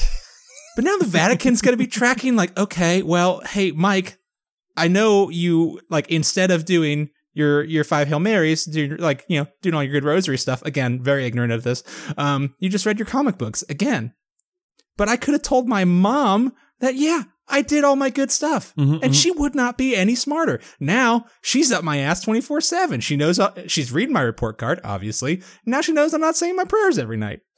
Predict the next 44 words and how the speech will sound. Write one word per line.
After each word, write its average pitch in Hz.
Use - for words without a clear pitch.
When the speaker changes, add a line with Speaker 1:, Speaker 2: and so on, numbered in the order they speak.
Speaker 2:
I 214
mean, 269
it's 262
about 330
time, 180
though, 110
really, 107
'cause 190
for 214
too 294
Speaker 1:
Is 226
Speaker 2:
long, 233
Speaker 1:
it? 370
Speaker 2:
for 214
too 277
long, 175
we 147
have 151
just, 147
we 147
have 165
just 165
allowed 131
these, 127
these 120
people 123
to 113
just 104
fake 131
rosaries 117
and 120
Hail 127
Marys 120
and 117
whatnots. 113
You 147
know, 143
it's 175
about 359
time 277
to 226
hold 170
somebody 151
accountable. -